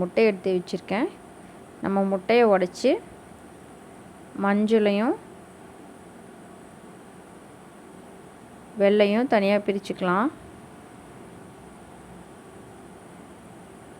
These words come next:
பார்த்து பிரிங்க, இல்லைன்னா மிக்ஸ் ஆயிரும்.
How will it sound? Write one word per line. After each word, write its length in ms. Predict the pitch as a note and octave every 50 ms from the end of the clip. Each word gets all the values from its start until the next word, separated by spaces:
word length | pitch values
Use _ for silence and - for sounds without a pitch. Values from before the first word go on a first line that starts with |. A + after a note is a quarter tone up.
| - - - - - -
பார்த்து 260 | - G3+ F#3+ - - G3+ G#3
பிரிங்க, 300 | - G3 G3+ G3 F#3+ F#3+ G3 A3+ E4 F4 - - - - - - - - - - - - -
இல்லைன்னா 280 | - F#3+ F#3 F#3+ G3 G3+ G3
மிக்ஸ் 260 | F#3+ F3+ - - - G#3 G3
ஆயிரும். 380 | F#3+ F#3+ F#3 F3 F#3 G#3+ D4